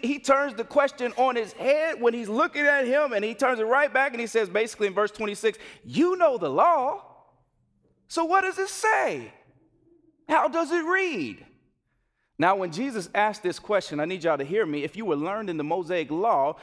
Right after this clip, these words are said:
one would have known that they could either recite over, uh, over a whole week, uh, of, of Mosaic regulations, because that's how long it would have taken you to answer this question, or he could just sum it up and say what he says in the text where you look, look at verse twenty-seven. He says this, he says,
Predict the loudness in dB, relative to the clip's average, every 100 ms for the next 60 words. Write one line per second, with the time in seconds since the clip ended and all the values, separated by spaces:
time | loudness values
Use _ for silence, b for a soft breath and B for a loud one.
0 | B -4 -2 0 0 -2 -2 -4 -2 0
1 | 0 -2 -2 -2 -4 -2 0 0 -2 -4
2 | -8 -2 -2 -2 -2 -2 -2 -2 -4 -8
3 | B -6 -4 -2 -2 0 0 -2 0 0
4 | 0 -4 -6 -6 -8 -8 0 0 2 -2
5 | -4 B B -2 0 -2 0 0 2 0
6 | 0 0 0 0 -2 -2 -4 -4 -4 -2
7 | 0 2 2 2 2 0 -2 -2 -4 -4
8 | -6 -4 -4 -4 -6 -4 0 0 0 -4
9 | -4 -4 0 0 0 -4 -4 -6 B B
10 | B 4 4 2 -4 -4 -4 0 0 4
11 | 2 2 -4 -2 -2 -2 -4 -2 -2 0
12 | -2 -4 -2 0 0 -2 -2 0 -2 -4
13 | -2 -2 0 0 0 0 -4 -6 -4 2
14 | 2 0 -6 -2 -2 0 -2 -2 -6 -4
15 | -4 -4